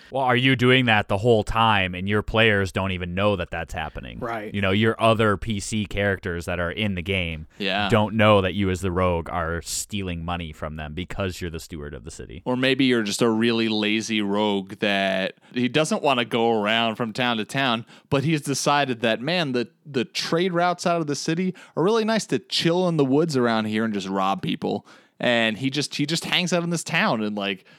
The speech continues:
Speaker 3: goes in the woods every now and then, and he pops out on the road and he, "Give me your money or I'll shoot you with this <laughs> crossbow in the face." So
Speaker 2: Mm-hmm. Yep.
Speaker 3: <laughs> you could have, like, an orphan boy who lives in the street.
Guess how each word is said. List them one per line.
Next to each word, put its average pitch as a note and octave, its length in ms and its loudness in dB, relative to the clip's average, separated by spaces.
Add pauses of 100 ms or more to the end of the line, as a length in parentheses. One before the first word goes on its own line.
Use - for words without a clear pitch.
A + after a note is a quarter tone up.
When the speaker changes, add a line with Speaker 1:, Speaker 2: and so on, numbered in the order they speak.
(140)
Speaker 3:
goes A#2 240 0
in C#3 60 -2
the C3+ 100 2
woods D3 220 0
every D#3+ 180 0
now F#3+ 380 2
and G#3+ 180 0
then, A#3+ 220 0
and A2 200 0
he A#2 280 0
pops - 400 -2
out F3 320 0
on D#3 160 0
the D#3 100 2
road G3 340 2
and A#2+ 160 -6
he, G#2+ 360 -4 (300)
"Give C3 200 -2
me D3 80 -2
your D#3 160 2
money D#3 300 2
or B2 80 4
I'll G#2 100 0
shoot - 300 -2
you C3 80 4
with B2+ 100 4
this C3+ 180 2
<laughs> - 80 -2
crossbow D3+ 520 2
in B2+ 260 -2
the C#3+ 80 -4
face." - 320 -6
So B2 300 0
Speaker 2:
Mm-hmm. C#3+ 400 -4
Yep. B2+ 220 -4 (140)
Speaker 3:
<laughs> - 120 -20
you E3 100 0
could G#3 80 2
have, G3 160 2
like, F#3 220 0
an D#3+ 140 0
orphan D3+ 420 0
boy F2+ 400 -6 (260)
who C3+ 100 0
lives C3 280 0
in C3 80 -2
the A#2+ 80 -2
street. A2 420 -4